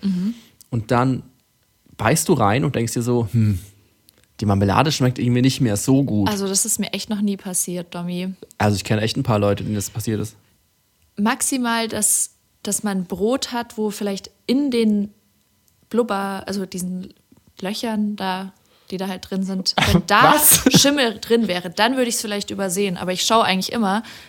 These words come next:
Speaker 1: weil bei Toast habe ich ein richtiges Trauma, weil mir das schon so oft passiert ist, dass ich in den Supermarkt gegangen bin, Toast gekauft hab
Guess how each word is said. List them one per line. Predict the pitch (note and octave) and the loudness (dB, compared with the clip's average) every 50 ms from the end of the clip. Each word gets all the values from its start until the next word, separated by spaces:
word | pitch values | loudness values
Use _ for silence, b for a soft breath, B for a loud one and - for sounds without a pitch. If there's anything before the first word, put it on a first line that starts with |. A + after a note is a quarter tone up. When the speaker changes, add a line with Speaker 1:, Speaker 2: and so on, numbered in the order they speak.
| B B | B B
Speaker 1:
weil | - G3+ | -4 -2
bei | F#3+ G3+ F#3+ | -2 -2 -4
Toast | F#3+ - A3 A#3 A#3 - - | -4 -2 -2 0 0 0 -2
habe | G#3+ G#3 | -4 -6
ich | G3+ G3+ | -6 -6
ein | G3 | -4
richtiges | G3+ A#3+ - - A3+ G#3 G3+ - - | -4 -4 -4 -4 -4 -4 -4 -4 -6
Trauma, | - G#3 G#3 A3 A3 F#3+ F3+ F3+ F#3+ A3 B3 B B B B B B B B B _ _ | -2 0 0 0 0 0 -2 -2 -2 -4 -4 B B B B B B B B B _ _
weil | G#3 G#3 G3+ - - - | 0 2 2 0 -2 -2
mir | - G#3+ G3+ | -2 -2 0
das | G3+ - | 0 -2
schon | - G#3+ G3 F#3 | 0 0 0 2
so | - G#3+ C4 E4 - | 2 4 4 4 2
oft | - B3+ - - | 0 -4 -6 -6
passiert | - G3 F3 - - F3 F3 - | -8 -6 -6 -4 -4 -6 -6 -2
ist, | G3 B3 D#4 - - B B B B B | -2 0 0 0 -2 B B B B B
dass | G#3+ G3+ | -2 -2
ich | A3 A3 - - | -2 -2 -2 -2
in | - G#3 | -2 0
den | G3+ G3 G3 G3+ - | 0 0 -4 -6 -8
Supermarkt | - - B3 C4+ - C#4 A#3+ A3+ G#3 - | -6 -4 -4 -2 -2 -2 -2 -2 -4 -4
gegangen | - F#3 - F#3 F3+ F#3 | -8 -8 -8 -6 -4 -2
bin, | G#3+ G#3+ | -4 -4
Toast | G#3 - A#3 B3+ C#4+ - | -2 -2 -2 0 0 -2
gekauft | - A3 - - F3+ F3 F3 - _ - _ - | -6 -8 -8 -8 -8 -8 -8 -10 _ -20 _ -8
hab | F#3 G3+ A#3 - - | -6 -6 -6 -6 -8